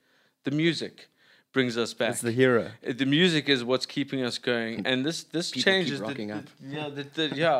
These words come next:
Speaker 1: I mean, like, Jacques and I used to sing, "It's just the two of us," because we get to practice, it's just the fucking two of us, you
Speaker 2: Yeah.
Speaker 1: know? Um, but even though the band goes through changes and, you know, members by circumstantial ways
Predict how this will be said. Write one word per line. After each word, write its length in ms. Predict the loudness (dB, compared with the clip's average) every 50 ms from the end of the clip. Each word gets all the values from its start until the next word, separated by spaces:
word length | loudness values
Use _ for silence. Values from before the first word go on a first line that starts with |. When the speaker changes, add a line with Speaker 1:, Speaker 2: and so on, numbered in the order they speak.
| 0 -2 -4
Speaker 1:
I 40 | -6
mean, 140 | -8 -10
like, 120 | -10 -10 -6
Jacques 320 | 0 6 6 6 6 6 4
and 80 | 4
I 60 | 4
used 160 | 4 4 2 -2
to 80 | -4
sing, 200 | -4 -2 -2 0
"It's 140 | 0 0 0
just 180 | 0 -2 -4 -10
the 40 | -10 -8 -4
two 100 | -2 -2
of 100 | 0 0 -2
us," 160 | -4 -6 -6
because 280 | -8 -8 -6 -6 -6 -6
we 40 | -6
get 180 | -4 -4 -6 -6
to 60 | -4
practice, 280 | -2 -2 -2 -2 -2 -6
it's 160 | -14 -14 -16
just 160 | -18 -20 -20
the 80 | -20 -8
fucking 400 | -2 0 0 0 -2 -4 -8 -6
two 160 | -4 -4 -4
of 120 | -4 -4
us, 180 | -6 -8 0 4
you 100 | 6 6
Speaker 2:
Yeah. 180 | 6 6 2 -4 -10 -16 -20 -20 -20 -20 -12 -2
Speaker 1:
know? 240 | 2 4 6 6 4
Um, 160 | 4 0 -4 -10 -16 -20 -20 _ _ _ 4
but 260 | 6 6 6 4 -2 -6
even 220 | -4 -2 0 0
though 100 | 0 0
the 80 | -2 -2 0 2 2
band 220 | 2 0 -2 0
goes 220 | 2 0 0 0 -4
through 120 | -8 -8
changes 440 | -6 -4 -4 -4 -4 -6 -6 -6 -6
and, 220 | -6 -6 -6 -6
you 80 | -8 -6
know, 140 | -4 -4 -4
members 640 | -2 -2 -2 -2 -2 -2 -4 -6 -8 -10 -14 -16 _ _ _ _ _
by 140 | 0 0 0
circumstantial 840 | 2 2 0 0 0 -2 -6 -8 -4 -2 -2 -2 -2 -4 -6 -6
ways 360 | -4 -4 -4 -4 -6 -8 -12